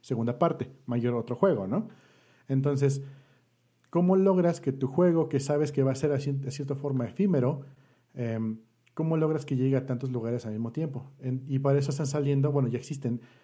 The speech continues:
eh, Unity y el Unreal Engine. Tú generas un juego en Unreal o en, o en Unity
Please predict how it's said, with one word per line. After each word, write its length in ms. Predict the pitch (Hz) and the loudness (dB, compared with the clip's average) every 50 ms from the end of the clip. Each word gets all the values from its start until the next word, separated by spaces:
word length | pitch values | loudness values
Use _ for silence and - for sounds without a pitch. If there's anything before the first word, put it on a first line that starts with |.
| _ _ _ - | _ _ _ -6
eh, 640 | 113 110 107 107 107 107 104 104 104 101 101 101 98 98 - - - - _ - | -4 -4 -2 -2 -2 -4 -4 -4 -6 -6 -6 -8 -8 -12 -14 -20 -20 -20 _ -2
Unity 640 | 131 165 175 160 143 139 139 135 143 147 139 - - - - _ _ - | 0 2 2 2 0 0 2 2 2 2 0 -4 -8 -14 -20 _ _ -6
y 100 | - 131 | 0 0
el 120 | 123 120 123 | 2 2 2
Unreal 320 | 120 113 123 117 120 139 | 0 0 2 2 2 2
Engine. 340 | 180 196 170 135 120 110 104 - - _ _ _ _ _ _ _ _ _ _ _ _ - | 2 2 2 0 0 -2 -4 -8 -14 _ _ _ _ _ _ _ _ _ _ _ _ 0
Tú 480 | 156 156 160 165 165 165 170 165 - - | 2 2 4 4 4 4 2 2 -2 -8
generas 460 | - - 147 143 147 147 147 135 143 | -4 -4 -2 0 2 0 0 0 -2
un 100 | 156 139 | -4 -4
juego 340 | 135 165 165 156 135 131 120 | 0 0 2 2 2 2 2
en 120 | 120 123 127 | 2 2 4
Unreal 520 | 131 135 135 151 165 160 156 151 151 151 | 4 4 4 4 4 4 4 4 2 2
o 160 | 131 120 117 | -2 -2 -2
en, 220 | 120 131 147 139 120 | -2 -2 -2 -4 -4
o 180 | 120 120 120 | -4 -2 -2
en 140 | 120 120 123 | 0 0 0
Unity 520 | 127 147 165 151 143 139 139 139 135 135 | 0 0 2 0 0 0 0 -2 -2 -2